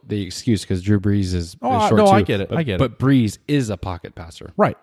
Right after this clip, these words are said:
Speaker 1: And that's probably how he's always played the game is as, like,
Speaker 2: And
Speaker 1: a
Speaker 2: Russell
Speaker 1: pocket
Speaker 2: hasn't.
Speaker 1: Yeah, exactly.
Speaker 2: So that, and that's a problem. Like, Russell, you could, there were plays you saw in the last game where you're like,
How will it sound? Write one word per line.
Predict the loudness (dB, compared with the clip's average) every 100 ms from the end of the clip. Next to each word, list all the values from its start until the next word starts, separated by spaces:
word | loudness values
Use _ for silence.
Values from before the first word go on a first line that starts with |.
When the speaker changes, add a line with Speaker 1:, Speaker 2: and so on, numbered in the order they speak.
| _
Speaker 1:
And | -2 0
that's | -2 -2
probably | 2 4 4 2
how | 2 0
he's | 0 -2 -2
always | 4 4 4
played | 0 -6
the | -4
game | -4 -4 -4
is | -8
as, | -8 -6 -4
like, | -4
Speaker 2:
And | 2
Speaker 1:
a |
Speaker 2:
Russell | 2 4 2
Speaker 1:
pocket | 2
Speaker 2:
hasn't. | 0 0 -6 -10
Speaker 1:
Yeah, | -6
exactly. | -4 -2 -2 -2 -8 -8 _ _ _ _ _
Speaker 2:
So | 0 2
that, | 2 0
and | 0 -2 0
that's | 0 -2
a | -2
problem. | 2 2 0
Like, | -2 0
Russell, | 2 2 2
you | 0
could, | 0 -2 -4 -2
there | 2
were | 2
plays | 2 0 0
you | -2
saw | -2 0 2
in | 2
the | 0
last | 0 -2 -2
game | -4
where | -2
you're | -2 -2
like, | -2 -4